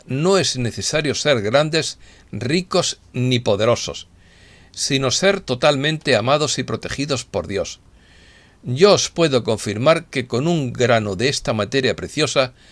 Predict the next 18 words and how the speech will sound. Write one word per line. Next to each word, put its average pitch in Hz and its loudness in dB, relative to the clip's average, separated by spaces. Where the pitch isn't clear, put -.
se - 0
puede 165 4
hacer 160 4
una 151 4
proyección 117 -2
al 110 4
infinito". 110 -4
El 151 4
alquimista 165 0
con 127 4
los 123 0
instrumentos 135 -2
del 117 2
arte 165 2
sigue 202 0
una 131 0
disciplina 117 -2
iniciática 156 -4